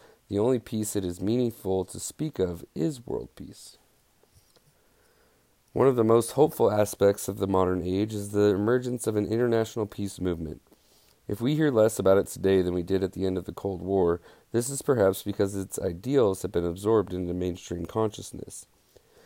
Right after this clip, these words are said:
But what do I mean when I speak of peace?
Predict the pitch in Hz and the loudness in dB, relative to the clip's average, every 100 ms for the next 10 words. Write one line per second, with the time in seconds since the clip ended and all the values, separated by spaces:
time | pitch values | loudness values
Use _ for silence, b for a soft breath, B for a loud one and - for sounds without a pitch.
0 | b b _ 117 123 127 127 120 127 127 | b b _ 4 4 4 4 4 4 4
1 | 113 101 - 104 - - - 101 - - | 4 2 0 -4 -6 -10 -8 -8 -8 -14
2 | - | -16